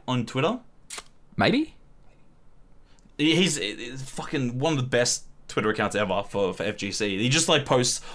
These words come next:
Speaker 1: highlights of every sh-, all the cool shit as it happens. And, um,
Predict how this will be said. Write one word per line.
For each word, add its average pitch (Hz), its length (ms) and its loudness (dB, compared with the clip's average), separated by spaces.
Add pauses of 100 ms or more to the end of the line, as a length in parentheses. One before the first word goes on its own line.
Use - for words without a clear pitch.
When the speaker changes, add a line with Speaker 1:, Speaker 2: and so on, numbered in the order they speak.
Speaker 1:
highlights 135 540 4
of 110 80 2
every 120 200 2
sh-, - 260 0
all 120 260 4
the 113 80 0
cool 123 220 0
shit 123 200 2
as 113 140 2
it 98 80 0
happens. 95 420 -2 (400)
And, 110 240 2
um, 104 360 2